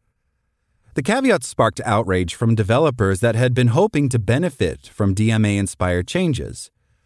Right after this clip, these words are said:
Allowing alternative payments and marketplaces seems positive on the surface, but the strings attached to Apple's new policies mean that in practice,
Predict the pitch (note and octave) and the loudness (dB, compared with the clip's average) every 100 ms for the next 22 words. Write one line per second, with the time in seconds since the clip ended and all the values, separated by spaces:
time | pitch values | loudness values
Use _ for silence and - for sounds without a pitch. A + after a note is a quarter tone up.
0 | _ C#3 D3 F3+ B3+ A#3 D#3 C#3 E3+ F3+ | _ -2 2 2 4 4 2 0 0 2
1 | D3 B2 B2+ B2+ C#3+ D3+ D#3 - G2+ G2+ | 2 2 2 2 4 2 0 -2 0 2
2 | A#2 B2+ C3+ C#3 C3+ F3+ - C#3+ C3 B2 | 2 0 0 0 0 -2 -2 0 2 0
3 | - A#3 A#3+ C#3+ A2 G#2 G2 F#2 - A3 | 0 -2 0 0 0 0 0 -2 -2 -2
4 | A#3 - E2 C#2 - - _ _ _ - | -2 -4 -8 -8 -14 -18 _ _ _ -6
5 | C3 B2 - A#3+ B3 D3 B2 G2+ G#2+ - | -4 -4 0 2 4 2 -2 -2 -4 -8
6 | - - A#2 B2 A#2 A2+ F#2+ B2+ B2+ C3+ | -16 -8 -4 0 0 0 2 2 2 0
7 | G3 F#3+ - C3 B2+ A#2 B2 C3 B2+ A#2+ | 0 0 0 0 2 2 2 4 4 2
8 | A#2 A2+ - A3 - B2 G#2+ - - | 0 -2 -2 -4 -2 -2 -2 -4 -14